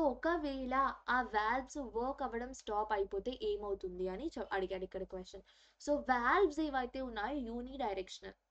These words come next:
చెప్పండి నాకు, what are unidirectional? యూనిడైరెక్షనల్ అంటే ఏంటి? యూనిడైరెక్షనల్ అంటే సింగిల్ డైరెక్షన్ guys,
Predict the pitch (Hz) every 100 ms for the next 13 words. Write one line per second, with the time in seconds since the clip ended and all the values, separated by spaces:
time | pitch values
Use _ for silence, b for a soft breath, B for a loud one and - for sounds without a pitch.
0 | _ _ _ _ _ _ _ - _ -
1 | 277 - 339 370 330 302 330 285 240 269
2 | 330 320 277 262 254 240 226 - - 254
3 | - B B B 262 294 330 330 269 269
4 | - 269 247 240 247 220 214 269 - b
5 | b 226 285 339 381 392 294 254 247 -
6 | 254 233 196 285 - - 285 311 339 370
7 | 277 233 240 - 247 208 190